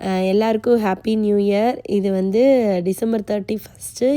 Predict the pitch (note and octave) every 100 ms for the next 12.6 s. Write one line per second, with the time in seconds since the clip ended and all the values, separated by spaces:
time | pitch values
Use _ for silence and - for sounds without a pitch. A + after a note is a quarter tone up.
0 | C4 A#3 A#3+ A3+ G#3+ F#3 F#3 G#3 F#3+ F3+
1 | F3 F3 E3+ F#3 F4 - - - - G#3+
2 | G#3+ G#3 G#3+ A3+ B3+ B3 G#3 A3 G#3+ B3
3 | A3+ A3+ A#3 A3+ A#3 G3+ G#3+ G#3+ G#3+ B3+
4 | G#3 F#3 G#3 A3+ C4 B3 G#3 F#3 F#3+ -
5 | A3+ F#3+ E3+ F3+ G3+ G3 G3 G#3+ A#3 F#3+
6 | G#3+ C4 C#4+ F3+ F#3 G3+ F3+ F3 G3 F#3+
7 | F3 F3 D#3 G3+ D#4 - - - _ G3+
8 | G3 F3 G#3 G#3+ - G3+ G#3+ A3 A3+ C#4+
9 | A3 G3 G#3 G#3 G#3+ G3+ F#3+ F3+ F#3 -
10 | G3 G#3+ C4+ A3+ F#3 F3 F3+ G3 G3 F#3
11 | F3+ E3 E3 E3+ F#3 F3+ G#3 G3+ E3 E3
12 | F3 E3 E3 F3 E3 G#3+